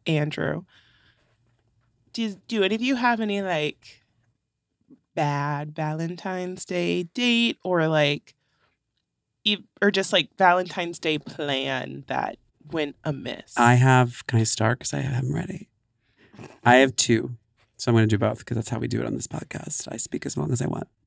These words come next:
Speaker 2: Um, one was in high school. This is quick.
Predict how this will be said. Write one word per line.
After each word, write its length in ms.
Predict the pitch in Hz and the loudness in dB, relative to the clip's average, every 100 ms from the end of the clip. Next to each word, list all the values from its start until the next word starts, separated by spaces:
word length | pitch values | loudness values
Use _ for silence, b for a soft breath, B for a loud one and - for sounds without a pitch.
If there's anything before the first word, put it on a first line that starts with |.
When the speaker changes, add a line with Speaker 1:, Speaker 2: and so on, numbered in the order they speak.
| b b b b _ | b b b b _
Speaker 2:
Um, 480 | 127 123 113 113 113 - _ _ _ - | 10 12 12 10 6 4 _ _ _ 2
one 300 | 120 120 143 | 8 10 8
was 140 | 151 | 6
in 80 | 156 | 6
high 200 | 120 107 | 6 6
school. 560 | - - 123 143 156 156 _ _ _ _ _ _ 135 | 4 4 6 6 2 -2 _ _ _ _ _ _ 2
This 140 | 113 | 4
is 80 | 113 | 2
quick. 300 | - 104 117 | 2 2 2